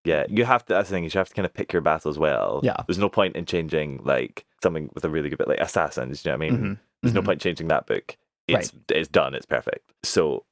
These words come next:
Speaker 1: you know, choo-, it's that thing of, like, choose your, but don't think, "Oh, well, I'm gonna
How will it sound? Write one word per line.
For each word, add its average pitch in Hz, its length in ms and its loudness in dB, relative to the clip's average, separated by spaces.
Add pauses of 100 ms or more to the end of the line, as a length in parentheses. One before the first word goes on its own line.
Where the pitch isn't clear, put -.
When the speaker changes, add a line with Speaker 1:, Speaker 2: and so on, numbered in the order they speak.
Speaker 1:
you 107 180 2
know, 90 200 -2
choo-, - 260 2
it's 92 140 0
that 90 180 2
thing 80 180 -2
of, 71 80 -4
like, 76 140 0
choose 92 180 -2
your, 82 80 -6
but - 80 0
don't 95 160 2
think, 90 280 -2
"Oh, 92 160 4
well, 82 120 2
I'm 101 140 -2
gonna 71 340 -2